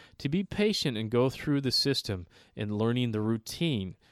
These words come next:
and keeping them and say, "Hey, now if you do your homework for an hour,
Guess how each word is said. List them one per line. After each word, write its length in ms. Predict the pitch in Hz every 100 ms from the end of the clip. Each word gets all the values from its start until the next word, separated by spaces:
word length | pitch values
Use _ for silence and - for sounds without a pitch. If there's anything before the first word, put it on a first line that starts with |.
| _ -
and 140 | 107
keeping 280 | - 156 143
them 180 | 123 110
and 80 | 107
say, 180 | 117
"Hey, 260 | 104 120 117
now 220 | 101 98
if 140 | 98 113
you 60 |
do 140 | 101 131
your 220 | 185 190
homework 440 | 160 202 190 131
for 200 | - 127
an 80 | 107
hour, 500 | 120 170 107 95 92